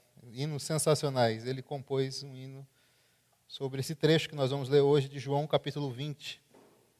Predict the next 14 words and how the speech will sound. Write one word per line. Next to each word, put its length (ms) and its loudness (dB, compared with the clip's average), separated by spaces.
Nós, 300 4
inicialmente, 580 0
vamos 300 -4
falar 300 6
sobre 340 -2
a 60 8
oração 440 4
da 120 0
ressurreição, 760 -2
focado 460 2
na 140 -2
ressurreição 680 0
de 80 -12
Jesus. 560 -10